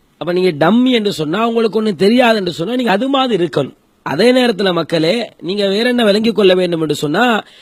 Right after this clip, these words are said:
இப்ப எங்களை தக்லீத் என்று சொல்றாரு, நாங்க தக்லீது செய்யக்கூடியவர்கள். அப்ப உங்களோட பார்வையில நாங்க தக்லீது செய்யக்கூடியவர்களாக இருக்கிறோம். அந்த தக்லீது செய்யக்கூடிய நாங்க என்ன செய்யறோம்? வா, விவாதத்துக்கு பேசுவோம்,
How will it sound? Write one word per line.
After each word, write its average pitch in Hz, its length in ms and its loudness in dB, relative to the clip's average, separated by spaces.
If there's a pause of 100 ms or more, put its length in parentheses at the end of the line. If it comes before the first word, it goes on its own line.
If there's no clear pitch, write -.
(140)
இப்ப 196 180 0
எங்களை 233 280 2
தக்லீத் 226 360 2
என்று 226 240 0
சொல்றாரு, 175 420 2 (400)
நாங்க 190 360 0
தக்லீது 226 480 0
செய்யக்கூடியவர்கள். 170 800 0 (460)
அப்ப - 440 -6
உங்களோட 226 320 0 (100)
பார்வையில 240 760 2 (260)
நாங்க 233 580 0
தக்லீது 262 520 0
செய்யக்கூடியவர்களாக 214 880 -2
இருக்கிறோம். 170 680 0 (440)
அந்த 262 760 0
தக்லீது 247 420 -2
செய்யக்கூடிய 240 560 -2
நாங்க 226 360 0
என்ன 233 220 0
செய்யறோம்? 196 320 -2 (360)
வா, 185 240 -2
விவாதத்துக்கு 208 560 2
பேசுவோம், 151 580 -6